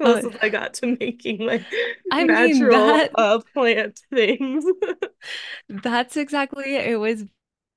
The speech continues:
Speaker 1: very, very simple, basic stuff. And I feel like it was, like,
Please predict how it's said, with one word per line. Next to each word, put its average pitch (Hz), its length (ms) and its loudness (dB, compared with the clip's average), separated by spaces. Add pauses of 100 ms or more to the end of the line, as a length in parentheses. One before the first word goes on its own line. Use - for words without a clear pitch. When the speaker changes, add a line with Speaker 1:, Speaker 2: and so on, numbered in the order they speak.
(340)
Speaker 1:
very, 202 480 -2
very 180 420 -4
simple, 175 420 -6
basic 165 580 -6
stuff. 180 380 -4
And 196 160 0 (220)
I 220 140 -4
feel 247 440 -4
like 320 260 0
it - 160 -4
was, 196 260 -4
like, 175 460 0